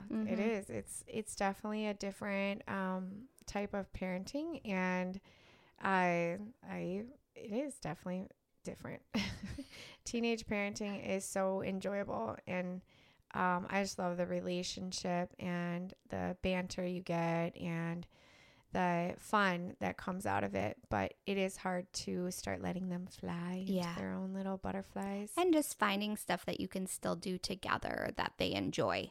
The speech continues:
Speaker 2: and it's not a chore for them to
Speaker 1: Yeah.
Speaker 2: like, Everett was like, "I wanna do a puzzle." And I'm like, "Okay." So we, downstairs in our ro-, like, living room, on the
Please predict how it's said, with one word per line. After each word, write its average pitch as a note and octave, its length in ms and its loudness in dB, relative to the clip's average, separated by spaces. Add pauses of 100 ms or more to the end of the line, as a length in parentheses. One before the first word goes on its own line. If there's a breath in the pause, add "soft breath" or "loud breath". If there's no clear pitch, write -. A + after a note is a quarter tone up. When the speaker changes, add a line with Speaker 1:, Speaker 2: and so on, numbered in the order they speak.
(120)
Speaker 2:
and E3+ 100 2
it's - 180 -2
not E3 140 2
a E3 60 2
chore - 360 -2
for - 180 -4
them - 300 -2
to - 300 -6 (160)
Speaker 1:
Yeah. - 380 -8 (400 soft breath)
Speaker 2:
like, E3+ 340 2
Everett F3+ 300 0
was F#3+ 160 0
like, - 260 -6
"I A#3 80 0
wanna A#3 200 0
do A3+ 180 -2
a A3 40 -6
puzzle." - 500 -4
And G#3 80 -4
I'm G3 100 -4
like, G#3 240 -8 (120)
"Okay." C#4+ 380 -4
So - 200 -2
we, G3+ 260 -2
downstairs G3+ 600 -2
in A#3 140 -2
our A#3 120 -4
ro-, A#3 140 -4 (200)
like, G#3 280 -6
living G3+ 300 -2
room, G3 220 -2 (360 loud breath)
on F#3+ 140 6
the F#3+ 120 2